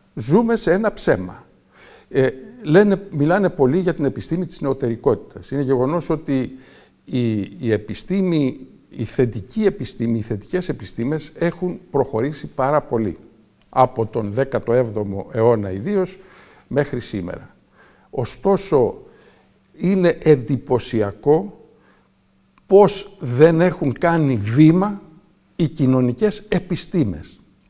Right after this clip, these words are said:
Όλες οι κοινωνικές επιστήμες παραμένουν ερμητικά έγκλειστες στο δέκατο ένατο αιώνα. Αλλά με ποια έννοια; Με την έννοια της ιδεολογίας, δηλαδή των αυτοδιαψευδόμενων, ε,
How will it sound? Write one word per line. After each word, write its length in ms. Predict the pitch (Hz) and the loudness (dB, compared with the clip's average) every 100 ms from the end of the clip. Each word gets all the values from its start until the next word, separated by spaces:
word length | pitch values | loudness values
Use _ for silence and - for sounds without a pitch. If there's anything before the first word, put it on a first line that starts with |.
| - | 6
Όλες 500 | 214 214 135 95 - | 10 10 8 0 -8
οι 60 | |
κοινωνικές 600 | 104 - 107 98 - 95 | -12 -8 -8 -8 -10 -10
επιστήμες 580 | 101 - - 92 85 82 | -12 -16 -16 -14 -14 -10
παραμένουν 760 | - 135 143 147 202 170 107 - | 0 6 6 6 2 2 -2 2
ερμητικά 720 | 180 170 151 151 - 196 175 - - - _ | 6 6 4 -2 -2 -2 -2 -4 -18 -20 _
έγκλειστες 760 | - 180 175 196 196 - 208 - - - | 6 8 6 -2 -4 0 -2 -2 -20 -20
στο 260 | - - 135 | -20 -4 0
δέκατο 360 | 127 190 175 175 | 2 2 2 2
ένατο 260 | 180 165 | 2 4
αιώνα. 300 | 156 165 120 - | 4 4 0 0
Αλλά 340 | 127 123 135 | 2 4 4
με 160 | 127 123 | 2 -2
ποια 240 | - 214 | 2 6
έννοια; 540 | 190 208 131 82 - - _ _ _ | 6 6 0 -4 -12 -20 _ _ _
Με 160 | - 123 | -4 -4
την 220 | 113 117 | -2 0
έννοια 320 | 165 196 196 | 2 4 2
της 340 | 190 175 143 - | -2 -4 -6 -4
ιδεολογίας, 1120 | 214 202 170 190 190 175 160 151 202 107 - | 0 2 6 6 6 6 2 0 0 0 -2
δηλαδή 320 | - 117 117 180 | -8 -4 -2 -2
των 280 | - 151 139 | 4 4 4
αυτοδιαψευδόμενων, 1600 | 151 143 - 151 131 127 127 - 117 104 123 190 202 196 196 196 - - - _ _ - | 2 2 0 2 2 2 0 0 -4 -2 2 2 2 0 0 -2 -8 -20 -20 _ _ -10
ε, 680 | - 147 139 135 131 135 | 2 4 4 2 -2 -4